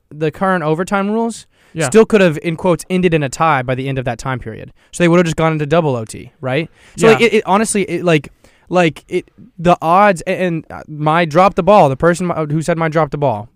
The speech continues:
Speaker 1: we'll get to it later, but
Speaker 2: Yeah.
Speaker 1: he specifically said, like, and it was a good point, this one was a good point,
Speaker 2: Yeah.
Speaker 1: that i-, it's, like, the, the cha-, how many,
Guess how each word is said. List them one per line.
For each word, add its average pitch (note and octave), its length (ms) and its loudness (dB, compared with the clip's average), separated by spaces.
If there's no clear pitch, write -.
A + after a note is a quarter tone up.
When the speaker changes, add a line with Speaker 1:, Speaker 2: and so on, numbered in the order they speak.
Speaker 1:
we'll C3+ 180 -14
get C#3 160 -8
to - 120 -4
it C#3+ 40 -4
later, C#3+ 300 0
but A#2 200 -10
Speaker 2:
Yeah. C3+ 260 -6
Speaker 1:
he G3+ 140 0
specifically F#3+ 440 0
said, D#3+ 340 2
like, B2+ 300 -4
and D#3 120 -4
it E3 80 0
was C#3 100 0
a C#3 40 -4
good D3+ 220 -2
point, D#3 300 -2
this D#3+ 140 2
one D#3+ 140 0
was B2 120 -2
a A2 40 -8
good G#2+ 160 -8
point, A2 300 -14
Speaker 2:
Yeah. C3+ 120 -8
Speaker 1:
that D3+ 360 4
i-, - 20 0
it's, G3 400 -4
like, F3+ 260 0
the, F3 160 0
the F3 220 0
cha-, - 260 -6
how F#3+ 200 -4
many, A3 160 -2